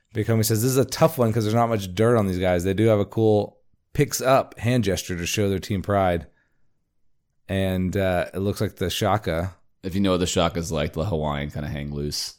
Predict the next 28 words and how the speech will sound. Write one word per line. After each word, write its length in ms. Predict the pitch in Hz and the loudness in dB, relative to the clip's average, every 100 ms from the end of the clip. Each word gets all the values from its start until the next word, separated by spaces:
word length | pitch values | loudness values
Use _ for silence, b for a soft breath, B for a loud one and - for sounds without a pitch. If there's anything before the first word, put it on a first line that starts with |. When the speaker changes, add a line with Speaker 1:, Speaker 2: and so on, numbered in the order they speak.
| _ | _
Speaker 2:
symbol, 380 | - 78 73 78 | -8 -6 -2 -2
it 60 | 71 | -2
looks 180 | 78 | -6
just 200 | - - | -8 -8
like 180 | 60 - | -10 -10
that, 120 | - | -12
actually. 320 | 53 113 - 98 | -12 -14 -8 -6
Speaker 1:
There 120 | 92 | -4
you 120 | 90 | -4
go. 140 | 85 78 _ - - | -6 -8 _ -20 -8
Speaker 2:
So, 120 | - | 2
yeah, 140 | 110 82 | 2 4
great 240 | 98 104 | 4 4
work 260 | 107 104 101 | 4 2 2
as 160 | 90 | 2
always, 280 | 92 90 87 | 2 2 0
Big 280 | 80 85 80 | 0 -2 0
Homie. 280 | 80 82 120 | -2 0 2
Speaker 1:
Yes, 280 | 123 107 | 2 2
I 100 | 131 151 | 0 2
love 280 | 175 202 | 4 4
it. 100 | 123 | 2
It 80 | 131 | 0
just 300 | 139 135 - | -2 -6 -6
connects 320 | - 220 226 | -2 0 0
me 80 | 185 | 2
more 320 | 160 156 156 | 2 4 4
with 480 | 139 120 - - - | 4 4 2 -6 -20